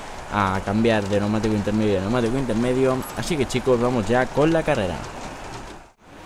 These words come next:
Ojo, ahora sí, chicos, se han apagado las luces, vamos allá.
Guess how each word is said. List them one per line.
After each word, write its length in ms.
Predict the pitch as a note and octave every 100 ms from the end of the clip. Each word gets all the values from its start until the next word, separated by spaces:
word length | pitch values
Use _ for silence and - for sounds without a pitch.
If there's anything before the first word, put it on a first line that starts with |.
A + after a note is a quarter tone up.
| -
Ojo, 260 | A#2+ G2+
ahora 220 | C#3 C3+ C#3
sí, 220 | - D#3
chicos, 300 | - D3+ D#3
se 80 | D#3
han 60 |
apagado 280 | C#3+ D3 D3+
las 160 | D3+ C#3+
luces, 580 | D#3+ D#3+ F3 F3 E3+
vamos 240 | D#3+ D3 C#3+
allá. 380 | C#3+ D#3 D#3+ D#3+